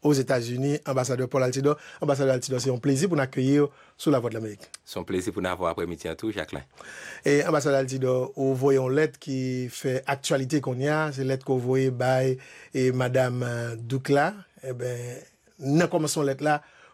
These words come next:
Speaker 1: où parler de une lettre côté recevoir, où dit, n'a cité, « S'il vous plaît, acceptez correspondance ça comme une réponse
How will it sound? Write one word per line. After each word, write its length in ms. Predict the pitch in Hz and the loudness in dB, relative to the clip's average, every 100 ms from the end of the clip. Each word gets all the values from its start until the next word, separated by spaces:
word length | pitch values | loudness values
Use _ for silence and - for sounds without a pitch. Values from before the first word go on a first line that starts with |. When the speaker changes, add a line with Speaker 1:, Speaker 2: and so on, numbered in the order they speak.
| - | -6
Speaker 1:
où 300 | 143 135 131 | -2 0 -2
parler 360 | 131 135 139 135 | 0 2 2 0
de 640 | 123 135 127 127 127 127 | 2 2 4 2 2 -2
une 260 | 139 139 135 | 0 2 4
lettre 220 | 143 143 | 2 2
côté 240 | - 131 135 | 0 2 2
recevoir, 720 | 131 131 135 113 147 156 147 | 2 2 -2 2 4 4 2
où 100 | 131 | -2
dit, 300 | 120 143 143 - | -4 -6 -6 -8
n'a 100 | 131 | -6
cité, « 480 | - 135 156 160 160 - - - | -6 -2 2 2 0 -18 -16 -2
S'il 240 | - 202 | 0 2
vous 140 | 151 143 | 0 0
plaît, 240 | 147 160 | 2 0
acceptez 560 | 147 135 - 135 - 143 | 0 -4 -4 -4 -6 -4
correspondance 520 | 147 135 - 135 127 | -2 -4 -4 -4 -2
ça 180 | - 143 | -2 -2
comme 240 | - 135 | -2 -2
une 60 | 135 | 0
réponse 520 | 131 135 156 160 - | 0 -2 0 -2 -2